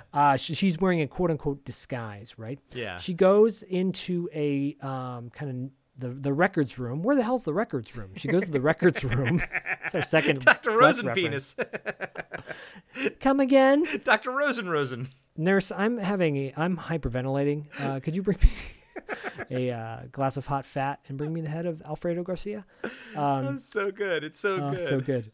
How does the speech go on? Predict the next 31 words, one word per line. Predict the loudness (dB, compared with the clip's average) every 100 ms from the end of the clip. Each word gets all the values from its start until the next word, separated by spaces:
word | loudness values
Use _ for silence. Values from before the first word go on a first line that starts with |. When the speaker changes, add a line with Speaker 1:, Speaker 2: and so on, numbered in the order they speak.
| 0
Speaker 1:
We're | 4
never | 6 6
gonna | 6 6
review | 4 4 6
that | 4 2 -2
movie | -2 0 0
because | 0 -4 -4
we'll | -4
never, | -4 -4
it'll | -2 0
be | 0
a | -2
six-hour-long | -4 -4 0 2 2 -2 -6
episode. | -10 -10 -4
Speaker 2:
Yeah, | -2
and | 0 0
it's | 0 -2
ju-, | -2 0
we | 0
will | 0
just | 0 -6 -6
be | -6
literally | -4 -2 0 0 -4
quoting | -4 -2 0 -2 -8 -4
every | 0 2 0
line | -2 0 -2 -4
from | -6 -6
the | -4
entire | 2 4 4
fucking | 2 -2 -2
movie | -4 -4 -6